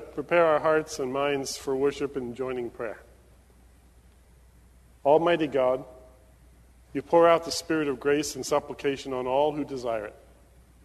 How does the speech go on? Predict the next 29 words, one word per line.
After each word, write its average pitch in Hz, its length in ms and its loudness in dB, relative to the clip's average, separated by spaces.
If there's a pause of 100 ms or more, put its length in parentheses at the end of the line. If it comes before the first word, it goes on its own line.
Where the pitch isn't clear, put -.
(160)
Deliver 170 340 0
us 175 160 0
from 165 140 -4
cold 180 320 0
hearts 151 360 2
and 151 140 -4
wandering 147 420 0
thoughts, - 480 -8 (640)
that 143 120 -2
with 135 140 0
steady 165 320 2
minds 160 540 0
and 123 120 -8
burning 147 380 -2
zeal 131 380 -2
we 131 100 -2
may 127 160 -4
worship 143 400 -2
you 143 140 -4
in 123 80 -6
spirit 160 480 -6
and 151 100 -4
in 147 140 -6
truth, 117 340 -8 (680)
through 131 120 -4
Jesus 139 400 -6
Christ 135 400 -2
our 139 80 0
Lord. 107 260 -8